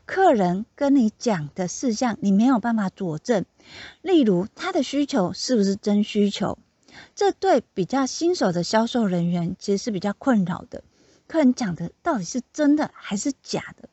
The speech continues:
如果是假的，我要去戳破他吗？其实在销售，你不是在意客人讲的是真的还是假的，你要引起是客人的认同。所以当客人跟你讲说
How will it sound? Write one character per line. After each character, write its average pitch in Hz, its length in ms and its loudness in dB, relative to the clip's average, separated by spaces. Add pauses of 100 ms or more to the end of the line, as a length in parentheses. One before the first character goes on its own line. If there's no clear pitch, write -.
(320)
如 381 120 4
果 370 100 6
是 247 220 0
假 196 260 -2
的， 180 220 -8
我 185 140 -6
要 240 100 -2
去 247 240 -6
戳 247 300 0
破 233 260 -2
他 202 240 -2
吗？ 202 240 -2 (240)
其 254 160 0
实 294 340 0
在 330 220 2
销 285 300 0
售， 262 360 2
你 202 120 -2
不 - 240 -8
是 359 260 -2
在 302 240 0
意 262 240 2
客 294 160 -4
人 214 180 2
讲 175 220 -6
的 165 80 -6
是 233 260 -4
真 214 280 0
的 208 80 -2
还 160 140 -6
是 196 140 -4
假 - 220 -12 (140)
的， - 140 -12 (500)
你 220 260 4
要 339 260 2 (100)
引 226 260 2
起 175 240 -4
是 226 240 -4 (100)
客 320 260 -2
人 175 240 0
的 175 200 -2
认 190 280 2
同。 - 280 -10 (680)
所 403 160 2
以 359 80 6
当 330 220 2
客 381 300 2
人 214 280 2
跟 294 180 2
你 269 140 4
讲 165 260 -6
说 233 300 0